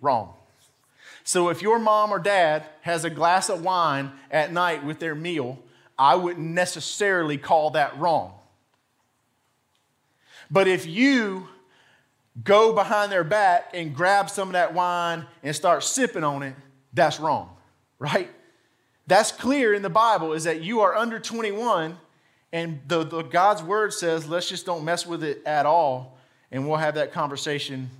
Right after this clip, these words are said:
when you're twenty-one." I've told my kids that. I have twin daughters that come here, fifteen years old, and I tell them that. "We'll have that conversation when you're twenty-one. Let's don't have that conversation before that, because this is what God's word says, and this is what God's word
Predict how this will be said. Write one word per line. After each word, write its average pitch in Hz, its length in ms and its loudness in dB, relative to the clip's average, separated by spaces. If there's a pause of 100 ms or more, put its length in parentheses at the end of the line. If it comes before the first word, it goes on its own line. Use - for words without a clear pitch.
(120)
when 127 120 -12
you're 120 100 -10
twenty-one." 120 580 -12 (160)
I've 147 200 0
told 165 280 -4
my 151 260 0
kids 151 440 -6
that. 131 260 0
I 120 80 -10
have 120 160 -14
twin 151 260 -8
daughters 143 380 0
that 131 140 -18
come 143 180 -8
here, 147 400 -6 (220)
fifteen 160 520 -6
years 143 240 -6
old, 139 240 -2
and 123 100 -8
I 135 100 -2
tell 143 240 -2
them 120 120 -8
that. 107 300 -12 (280)
"We'll 151 180 -2
have 156 160 2
that 143 180 -2
conversation 139 640 -6
when 135 160 -10
you're 120 80 -10
twenty-one. 113 520 -14 (760)
Let's 147 160 0
don't 156 180 -4
have 147 160 -2
that 131 160 -4
conversation 120 640 -8
before 110 320 -14
that, 92 240 -18 (460)
because 117 260 -8
this 135 180 -10
is 131 100 -14
what 127 200 -6
God's 120 260 -2
word 113 240 -10
says, 117 340 -10
and 113 80 -16
this 117 120 -14
is - 100 -16
what 107 180 -10
God's 107 240 -10
word 104 260 -16